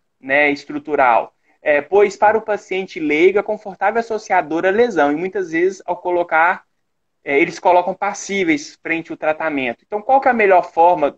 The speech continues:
da perspectiva da neurociência, pra tentar fazer essa, essa ressignificação do, do processo pro paciente?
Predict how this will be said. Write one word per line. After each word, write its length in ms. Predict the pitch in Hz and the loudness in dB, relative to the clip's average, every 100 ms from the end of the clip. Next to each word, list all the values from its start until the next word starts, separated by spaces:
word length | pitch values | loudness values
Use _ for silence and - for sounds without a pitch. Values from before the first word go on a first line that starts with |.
| _ | _
da 160 | - 156 | -6 -4
perspectiva 540 | 180 165 175 - 208 | -4 -4 -8 -6 -2
da 120 | 202 | 0
neurociência, 680 | 185 180 180 - 170 190 208 | 2 2 2 -2 -6 -6 -6
pra 140 | 214 202 | -10 -8
tentar 260 | 202 196 | -8 -10
fazer 240 | 190 175 175 | -8 -4 0
essa, 340 | 175 - 185 - _ _ _ | 0 0 -2 -2 _ _ _
essa 380 | - 156 156 165 | -4 -4 0 -2
ressignificação 1400 | - 247 262 247 208 208 202 202 180 175 - 202 202 185 _ _ _ _ | 2 0 0 -6 -6 -6 -6 -8 -8 -8 -6 -4 -4 -12 _ _ _ _
do, 640 | _ 147 160 160 156 151 147 | _ -2 2 4 4 2 0
do 100 | 165 | 0
processo 580 | 175 165 - 156 147 | 0 0 2 0 -2
pro 120 | - 143 | -10 -10
paciente? 720 | 147 139 139 123 - _ - | -10 -8 -8 -8 -10 _ -20